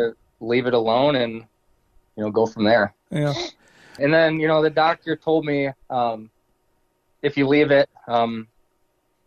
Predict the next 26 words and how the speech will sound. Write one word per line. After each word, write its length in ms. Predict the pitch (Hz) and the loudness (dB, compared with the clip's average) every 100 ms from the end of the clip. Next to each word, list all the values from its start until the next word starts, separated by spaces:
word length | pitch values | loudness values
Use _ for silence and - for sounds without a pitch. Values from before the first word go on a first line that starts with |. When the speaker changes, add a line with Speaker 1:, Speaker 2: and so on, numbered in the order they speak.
| _ | _
Speaker 1:
he 80 | 127 | 0
asked 160 | 123 135 | 0 -2
me 60 | |
if 100 | 127 | 0
I 80 | 120 | 0
do 180 | 131 127 | 2 0
anything 360 | 123 117 120 120 | 0 -2 -2 0
else, 260 | 117 - | -2 -2
and 80 | 107 | -8
I 40 | |
told 180 | 104 117 117 | -4 -2 0
him 40 | |
I 60 | 107 | -2
play 180 | 113 101 | -2 0
baseball 600 | 113 110 - 107 104 101 | 0 -2 0 2 4 2
and 100 | - | -2
stuff. 420 | - 98 - - | -2 -2 -2 -4
And 280 | 92 90 - - - _ _ _ _ _ _ _ - | -4 -4 -10 -20 -20 _ _ _ _ _ _ _ 0
he 100 | 147 | 2
said, 260 | 156 147 | 4 4
"Well, 400 | 135 156 175 175 - | 6 6 6 2 -2
the 120 | 160 | -4
reason 300 | 156 170 156 | -2 -2 -2
why 140 | 165 151 | 0 2
you 100 | 143 | 0
probably 640 | 165 156 151 151 151 | 0 2 2 2 2